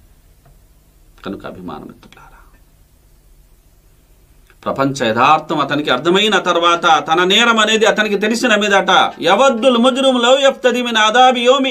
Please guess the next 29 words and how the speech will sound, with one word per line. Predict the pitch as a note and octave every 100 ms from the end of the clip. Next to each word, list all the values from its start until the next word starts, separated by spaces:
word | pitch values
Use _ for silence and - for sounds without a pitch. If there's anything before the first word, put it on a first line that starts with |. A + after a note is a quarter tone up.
| A#3+
ఇదిన్ | C4 A#3+
బిబని | A#3 A#3 C#4 D4+ A3 - _ -
వ | C3
సాహిబతిహి | - F3 E3 C#3+ C3+ C3 B2+ C3
వ | A2
అఖి | A2 A#2+ A#2+ A2+
వ | A#2+
ఫసీలతిహి | F3 A3 A3 F#3+ F3 D#3+
అల్లతి | D3+ - C#3+ C3+
తువి | C3+ B2+ B2 - -
వ | A#2+
మన్ | D3+ F#3+
ఫిల్ | E3+ D3 G#2+
అర్ది | B2+ A#2+
జమీఅన్ | B2 B2 A#2 G#2+
సుమ్మ | G#2+ - -
యంజి. | - - - _ _ _ _ _ _ _ _ _ _ _ _ _ _ _ _ -
فإذا | - - G2+ E2+ D2+ A#2
جاءت | C#3+ D3+ D3 C#3
الصاخة | B2+ - G3 A3+ A3 - E3+ - - _ - -
يوم | C#3+ B3+ B3+ B3
يفر | A#3 B3 B3+ A#3+
المرء | A3 C4+ C4 A3+
من | A#3+ G#3+
أخيه | G#3+ A3+ F#3
وأمه | G3 G3+ D4 C#4 C4+ B3 A#3+
وأبيه | A3 G3+ G3+ G3 E3+
وصاحبته | - G#3 G3+ F3+ E3 D#3 D#3 B2+
وبنيه | B2 B2+ B2